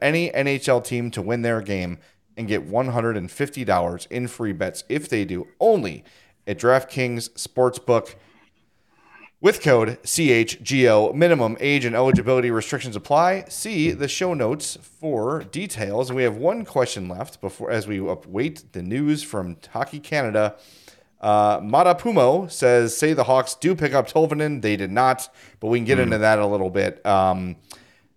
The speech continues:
Speaker 1: yeah, uh, I, that felt like a move they should make. A twenty-three-year-old, uh, former first-round pick.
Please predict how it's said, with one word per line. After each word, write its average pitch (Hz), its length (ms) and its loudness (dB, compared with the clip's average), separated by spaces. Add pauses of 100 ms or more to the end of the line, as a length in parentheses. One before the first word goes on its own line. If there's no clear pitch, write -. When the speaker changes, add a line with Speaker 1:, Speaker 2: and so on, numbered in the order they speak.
(140)
Speaker 1:
yeah, 113 460 2 (120)
uh, 104 640 4
I, 104 140 -4
that 175 320 4
felt 175 160 4
like 143 140 2
a 135 40 2
move 123 220 4
they 110 140 2
should 101 180 -4
make. 87 260 -6
A 98 60 -4
twenty-three-year-old, 131 1160 0 (400)
uh, 101 180 4
former 156 340 2
first-round 120 560 0
pick. 95 460 -4